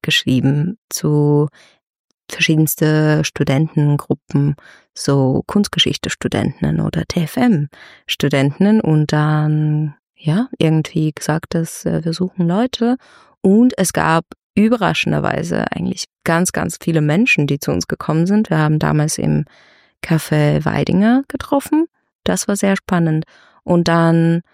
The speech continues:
haben wir recht schnell so eine Kerngruppe gefunden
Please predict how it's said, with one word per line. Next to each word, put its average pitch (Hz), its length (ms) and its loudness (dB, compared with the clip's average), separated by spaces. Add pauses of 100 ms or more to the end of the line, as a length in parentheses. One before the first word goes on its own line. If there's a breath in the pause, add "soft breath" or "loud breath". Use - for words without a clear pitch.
(260)
haben 165 260 2
wir 160 400 2
recht - 280 -4
schnell 156 720 -2 (320)
so - 160 0
eine 165 100 4
Kerngruppe - 760 -2
gefunden 277 580 0